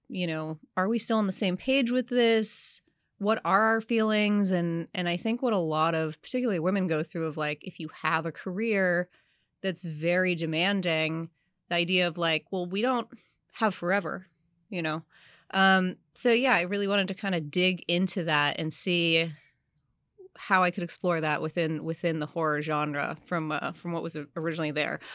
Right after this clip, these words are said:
All of the great stuff about the relationships outside of that was already in the script.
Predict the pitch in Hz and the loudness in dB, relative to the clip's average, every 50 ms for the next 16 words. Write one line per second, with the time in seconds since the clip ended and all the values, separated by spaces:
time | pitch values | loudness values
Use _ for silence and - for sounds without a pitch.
0 | - - - - - 214 262 320 320 240 254 208 196 214 220 - 220 - - 214 | -16 -18 -8 2 4 6 6 6 6 6 6 6 8 8 8 8 6 4 4 4
1 | 196 202 208 202 214 202 190 175 165 160 170 151 165 - - 208 202 220 214 208 | 4 4 4 4 4 4 4 2 0 0 2 2 2 2 0 0 0 0 0 0
2 | 208 160 - - 170 160 175 185 196 185 185 165 170 160 151 151 151 143 139 151 | -2 -2 0 2 2 2 2 2 2 0 0 0 0 -2 -2 -2 -4 -4 -4 -4
3 | 147 - - - - - - - - - | -6 -6 -6 -6 -8 -10 -10 -10 -10 -10